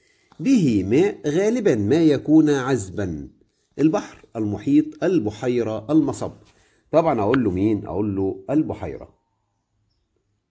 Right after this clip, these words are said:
السؤال رقم اتنين، تعتبر نقط مسطحات مائية مالحة، الجداول المائية أقول له دي عذبة، المحيطات، البرك أقول له البرك دي مياه عذبة، الأنهار مياه عذبة، يبقى إذا أقول له مين؟ أقول له المحيطات.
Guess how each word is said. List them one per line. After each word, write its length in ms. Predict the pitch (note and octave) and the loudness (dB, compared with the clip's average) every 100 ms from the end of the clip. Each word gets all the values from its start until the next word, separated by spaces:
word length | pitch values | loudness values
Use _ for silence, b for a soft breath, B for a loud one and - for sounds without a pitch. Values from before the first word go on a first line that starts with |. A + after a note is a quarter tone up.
| _ - | _ -16
السؤال 400 | - - B2 G#2+ | -10 -4 -2 -2
رقم 280 | G#2+ A2+ - | -2 -6 -2
اتنين، 420 | D#3 D#3+ G#2+ D2+ - b b b b | 0 2 0 -2 -10 b b b b
تعتبر 440 | E3+ F#3+ C4 B3 F#3 | -2 0 2 2 0
نقط 340 | G3+ F#3 F3+ | -2 -4 -4
مسطحات 600 | C3+ B2+ B2 A#2+ G#3 A3 | -4 -4 -8 -8 -8 -4
مائية 360 | F#3+ E3+ F#3+ F3+ | 0 2 4 4
مالحة، 560 | D#3+ D3+ B2 - E2 - _ _ - | 4 2 0 -6 -12 -16 _ _ -10
الجداول 440 | G2 G#2 B2+ E3 | -4 0 4 4
المائية 460 | C#3+ D3+ F#3 G#3+ A3+ | 4 2 2 0 -2
أقول 160 | F2 A2 | -4 -2
له 60 | G2+ | 0
دي 100 | F#2+ | -2
عذبة، 360 | F#2 F2+ D2+ - _ - | -4 -6 -14 -20 _ -10
المحيطات، 680 | A#2 A2+ A#2+ A#2+ F#3+ F#3+ - _ _ _ | -6 -4 -4 -2 -4 -6 -18 _ _ _
البرك 520 | A2+ A2+ F3 G3+ G3 - - | -6 2 2 2 -4 -16 -10
أقول 200 | F2+ G2+ | -4 -2
له 60 | |
البرك 260 | F#2 G2+ G#2 | 0 0 -2
دي 140 | F2+ | -2
مياه 260 | G2 G#2 F#2 | -2 -2 -2
عذبة، 300 | F2 D2+ D#2+ b b | -8 -10 -14 b b
الأنهار 600 | G#2 G2+ A#2 D3+ G#3 - B B | -8 -6 0 2 2 0 B B
مياه 220 | - G2 G#2 | -4 -2 0
عذبة، 360 | G2 F2 D2+ | -2 -6 -8
يبقى 200 | D#2 - | -10 -8
إذا 180 | G2+ G#2 | -6 -2
أقول 160 | G#2 G#2+ | -2 0
له 60 | |
مين؟ 480 | G2+ G#2+ G#2+ G#2+ - | 2 2 0 -4 -12
أقول 260 | - G#2+ G2+ | -4 -2 0
له 200 | G2 - | -2 -4
المحيطات. 840 | C3+ C#3+ A2+ G2+ G#2 G#2 C#2+ - _ | -2 -2 -2 -4 -6 -6 -12 -16 _